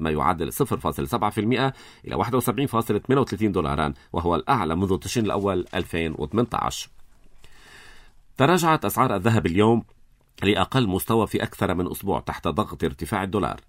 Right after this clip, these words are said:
بينما يترقب المستثمرون الذين يسيطر عليهم الحذر نتيجة اجتماع سياسات لمجلس الاحتياطي الاتحادي هذا الأسبوع، في حين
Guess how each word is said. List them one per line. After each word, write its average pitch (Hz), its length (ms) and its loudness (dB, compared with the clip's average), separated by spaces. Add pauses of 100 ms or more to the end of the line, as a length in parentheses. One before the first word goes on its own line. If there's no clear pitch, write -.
(120)
بينما 73 320 0
يترقب 76 440 -2
المستثمرون 113 720 0
الذين 85 520 -2
يسيطر 76 480 -2
عليهم 92 360 0
الحذر 80 440 -2
نتيجة 80 460 -2
اجتماع 80 380 -2
سياسات 78 480 -2
لمجلس 80 420 -2
الاحتياطي 80 500 -2
الاتحادي 78 540 -4
هذا 71 160 -2
الأسبوع، 92 500 -2 (360)
في - 140 0
حين 110 280 4